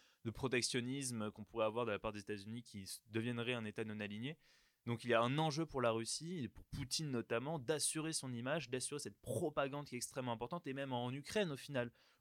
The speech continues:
où, on le sait, le sentiment pro-russe n'est pas si important que tente de le faire montrer Poutine. Euh, ça, j'avais entendu ça ce, cet après-midi à la radio.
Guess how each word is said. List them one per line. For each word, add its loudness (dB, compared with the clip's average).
où, 0
on 0
le 2
sait, 2
le 0
sentiment -2
pro-russe 2
n'est -4
pas -2
si 0
important -4
que 0
tente 0
de 4
le 2
faire -2
montrer -8
Poutine. -6
Euh, 4
ça, 2
j'avais 0
entendu -4
ça 2
ce, -4
cet -6
après-midi 0
à 2
la 4
radio. 0